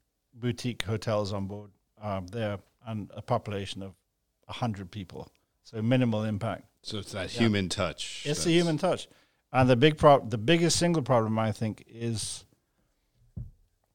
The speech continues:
Speaker 1: sewage disposal, what we do with our sewage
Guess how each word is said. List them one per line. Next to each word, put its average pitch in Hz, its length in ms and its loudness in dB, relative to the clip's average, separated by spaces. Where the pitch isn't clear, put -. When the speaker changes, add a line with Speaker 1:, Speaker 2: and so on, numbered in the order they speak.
Speaker 1:
sewage - 640 4
disposal, 120 640 2
what 131 200 6
we 131 100 2
do 117 320 2
with 107 160 0
our 113 160 4
sewage 104 500 0